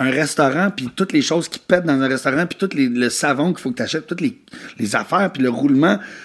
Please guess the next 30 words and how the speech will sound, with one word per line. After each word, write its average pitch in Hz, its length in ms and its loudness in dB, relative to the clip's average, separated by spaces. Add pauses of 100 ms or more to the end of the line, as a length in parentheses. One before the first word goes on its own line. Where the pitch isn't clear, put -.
(100)
Je - 80 -12
veux 123 60 -8 (100)
dire, 135 80 -2 (220)
il 127 80 0
y - 20 6
a 131 40 2
des 131 180 2
coûts 202 240 0
derrière 120 400 0
ça. 120 200 -4 (320)
Fait 139 200 0
que, 135 120 -14
euh, 131 180 -8
un 127 100 2
moment 143 180 4
donné, 196 400 4
je 127 220 -4
veux 123 40 2
bien 151 220 2
comprendre 160 560 0
que, 139 320 2 (960)
euh, 110 460 -2
tu - 100 -8
peux 165 220 0
servir 135 380 2
des 135 120 2
gens 139 160 2
avec 139 240 0
une 127 100 2
cuisine, 139 500 0